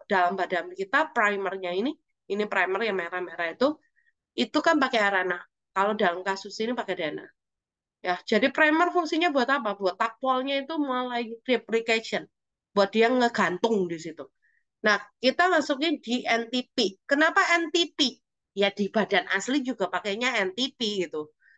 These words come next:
Kenapa? Karena triphosphate itu akan pakai buat energi gitu. Jadi memberikan energi, nanti akan jadi T P, eh, monofosfat gitu ya setelah reaksinya. Deoksi ini pakai Y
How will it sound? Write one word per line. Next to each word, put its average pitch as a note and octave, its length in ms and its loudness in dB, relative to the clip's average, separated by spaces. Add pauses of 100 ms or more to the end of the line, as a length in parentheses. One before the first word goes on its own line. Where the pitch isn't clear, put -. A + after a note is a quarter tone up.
(240)
Kenapa? C#4+ 480 4
Karena B3 320 0
triphosphate C#4+ 800 -4
itu G#3+ 200 -8
akan C4 520 0
pakai B3 360 -8
buat G3 280 0
energi G3 520 -2
gitu. D#3+ 240 -14 (440)
Jadi G#3 240 4
memberikan G#3+ 480 0
energi, G#3 520 -2
nanti F#3+ 280 -2
akan G#3 240 -2
jadi E3+ 400 -2
T F#3+ 160 -2
P, F#3+ 80 -6
eh, E3+ 760 -2 (500)
monofosfat G#3+ 800 0
gitu D#3 160 -12
ya D#3+ 240 -4
setelah D#3 480 -4
reaksinya. D3+ 560 -4 (2500)
Deoksi A3+ 640 2
ini A#3 120 0
pakai G#3 200 -2
Y E3+ 260 0